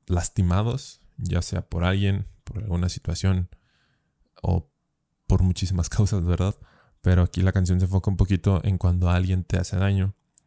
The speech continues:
Eh, se podría decir que en el amor, en, en emocionalmente, no sé. Y yo siento que,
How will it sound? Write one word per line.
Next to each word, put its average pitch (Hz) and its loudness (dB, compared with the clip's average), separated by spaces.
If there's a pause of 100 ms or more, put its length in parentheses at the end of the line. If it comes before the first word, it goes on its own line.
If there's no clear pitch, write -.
(300)
Eh, 85 0 (2500)
se - -2
podría 110 2
decir 107 -2
que 104 -4
en 95 0
el 92 2
amor, 98 0 (200)
en, 85 -6 (800)
en 80 -6 (400)
emocionalmente, 85 -4
no 85 0
sé. - -8 (840)
Y 113 4
yo 123 4
siento 139 -2 (800)
que, 92 4